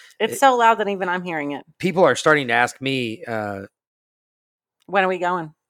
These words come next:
Speaker 2: No, no, not even that. No, no. Uh, they, they, they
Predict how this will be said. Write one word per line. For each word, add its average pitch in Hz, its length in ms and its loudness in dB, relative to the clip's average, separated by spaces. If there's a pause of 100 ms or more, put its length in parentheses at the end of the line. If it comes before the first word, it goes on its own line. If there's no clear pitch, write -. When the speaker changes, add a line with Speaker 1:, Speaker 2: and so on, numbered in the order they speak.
(140)
Speaker 2:
No, 143 520 2
no, 135 340 0
not 135 180 0
even 135 160 -6
that. 120 280 -2
No, 120 300 -4
no. 123 340 -4
Uh, 117 80 -4
they, 120 260 -2 (100)
they, 120 260 -2 (100)
they 113 260 -4